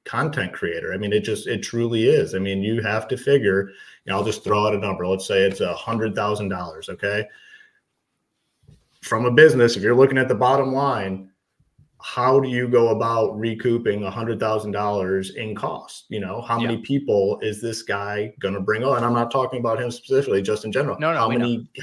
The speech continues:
Speaker 1: how many subscribers is this guy gonna bring over? What sort of packages are these people gonna sign up for? Are they gonna be people that sign up for an annual package? Are they gonna sign up for a six month?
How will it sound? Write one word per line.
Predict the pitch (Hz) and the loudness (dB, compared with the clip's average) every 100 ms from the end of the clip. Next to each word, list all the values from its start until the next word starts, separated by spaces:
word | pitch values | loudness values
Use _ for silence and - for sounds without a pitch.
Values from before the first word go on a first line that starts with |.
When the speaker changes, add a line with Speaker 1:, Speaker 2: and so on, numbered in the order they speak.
| - - | -14 -2
Speaker 1:
how | 139 | 0
many | 131 127 | 0 -2
subscribers | 131 120 - 139 147 117 104 110 - - 123 | -4 -6 -2 0 2 4 2 2 -10 -10 -8
is | 104 | -4
this | 113 - | -6 -4
guy | 107 104 110 110 - - | -2 0 -2 -4 -8 -6
gonna | 110 101 | -4 0
bring | 110 120 | 0 0
over? | 160 160 - _ - | -2 -2 -6 _ 2
What | 120 | 2
sort | 120 127 | 4 4
of | 123 | 4
packages | 135 170 143 101 92 92 | 2 0 0 -2 -4 -4
are | 101 | -6
these | 98 95 | -6 -6
people | 110 - 95 | -6 -4 -2
gonna | 98 | -4
sign | 95 98 95 | -6 -6 -6
up | 92 - | -6 -8
for? | 90 90 | -8 -6
Are | 92 | -2
they | 98 | -2
gonna | 104 101 | -2 -4
be | 104 104 | -4 -4
people | 101 107 107 | -6 -4 -2
that | 104 | -2
sign | 101 107 104 | -4 -6 -6
up | 104 | -8
for | - 101 | -4 -4
an | 101 | -4
annual | 113 139 143 | -2 2 2
package? | 143 143 143 147 110 | 2 -2 0 0 0
Are | |
they | 101 | 0
gonna | 101 | -2
sign | - 110 | -6 -6
up | 107 | -6
for | - 98 | -4 -4
a | |
six | - 123 123 | -2 -4 -4
month? | 139 139 | -2 -2